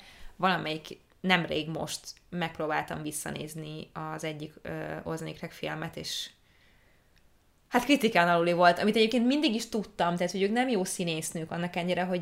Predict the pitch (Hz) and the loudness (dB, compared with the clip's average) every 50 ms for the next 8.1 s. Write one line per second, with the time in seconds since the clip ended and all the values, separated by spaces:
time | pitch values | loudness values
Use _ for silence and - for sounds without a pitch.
0 | 170 - 190 196 202 196 170 156 160 156 156 160 160 - - 180 160 160 156 - | -2 -2 0 2 2 2 2 0 0 0 -2 -2 -4 -4 -4 -4 -4 -4 -4 -4
1 | 160 160 160 - 165 156 156 - - 185 - - 160 156 156 160 156 - - - | -6 -6 -4 -4 -6 -4 -6 -6 -10 -6 -4 -2 -2 0 0 -2 -4 -6 -8 -12
2 | - - 165 151 147 143 - 156 160 160 160 - _ - 156 156 160 - 160 160 | -4 -2 -2 -2 -2 -4 -6 -6 -6 -6 -10 -14 _ -12 -12 -12 -10 -10 -10 -10
3 | 160 - 165 160 156 160 - 175 160 156 160 - 180 160 160 - 147 151 160 - | -8 -8 -8 -6 -6 -8 -6 -6 -6 -6 -6 -6 -6 -6 -4 -2 -2 -2 -2 -2
4 | - 170 156 160 160 180 165 151 - - - - - - 156 151 151 - - - | -2 -2 -2 -2 -2 -4 -6 -6 -10 -16 -14 -10 -8 -6 -6 -6 -6 -8 -8 -10
5 | 165 160 - - 160 - - - - - 175 - - - _ _ - - - - | -10 -12 -8 -8 -8 -8 -6 -6 -4 -4 -4 -6 -12 -20 _ _ -10 -10 -8 -2
6 | - 170 170 170 170 - 180 165 165 165 - 175 160 160 - 160 156 165 160 - | 0 2 2 2 2 0 0 0 0 0 0 -2 -2 -2 -4 -6 -6 -8 -8 -8
7 | 160 156 156 - - 175 160 - - 156 156 - 165 170 - - 170 - - - | -8 -12 -12 -12 -12 -14 -14 -12 -12 -12 -12 -10 -12 -12 -12 -10 -12 -12 -10 -12
8 | - | -14